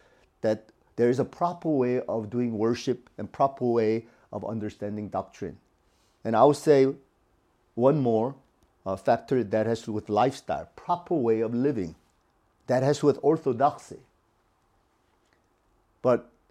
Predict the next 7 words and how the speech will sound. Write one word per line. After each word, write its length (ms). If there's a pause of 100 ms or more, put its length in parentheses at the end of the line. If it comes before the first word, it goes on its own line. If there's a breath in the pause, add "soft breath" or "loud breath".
(520)
heterodoxy 800
or 280 (180)
heresy 680 (1600)
has 280
to 100
do 60
with 300